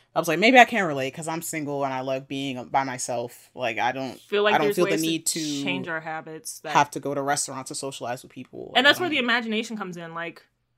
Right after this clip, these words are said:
Speaker 2: is a date in a restaurant really the only thing that you can show that you care about someone else? You know what I mean?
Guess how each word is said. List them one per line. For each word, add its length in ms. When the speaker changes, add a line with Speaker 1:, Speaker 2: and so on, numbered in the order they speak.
Speaker 2:
is 160
a 60
date 320
in 80
a 80
restaurant 360
really 200
the 80
only 160
thing 280
that 200
you 40
can 100
show 420
that 160
you 60
care 180
about 240
someone 180
else? 340
You 140
know 80
what 80
I 40
mean? 220